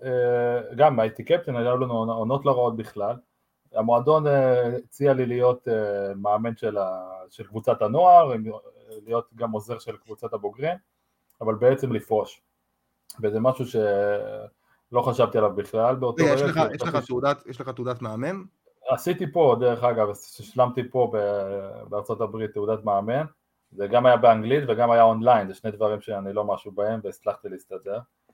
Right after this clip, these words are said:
Speaker 2: <laughs>
Speaker 1: אז, אה, אז כן סיימתי תעודת מאמן, ובסקרמנטו רצו להצעיר את הקבוצה, זה דברים נורמליים, לגיטימיים, אני גם לוקח מקום של זר,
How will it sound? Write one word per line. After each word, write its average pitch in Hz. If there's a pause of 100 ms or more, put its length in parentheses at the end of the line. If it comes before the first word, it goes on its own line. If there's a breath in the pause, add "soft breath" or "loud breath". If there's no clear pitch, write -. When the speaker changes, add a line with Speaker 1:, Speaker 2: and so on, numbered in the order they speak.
(120)
Speaker 2:
<laughs> -
Speaker 1:
אז, -
אה, 101
אז 98
כן 123
סיימתי 117
תעודת 107
מאמן, 104
ובסקרמנטו 107
רצו 101
להצעיר 110
את 107
הקבוצה, 147
זה 123
דברים 110
נורמליים, 117
לגיטימיים, 127 (400)
אני 110
גם 104
לוקח 107
מקום 107
של 101
זר, 135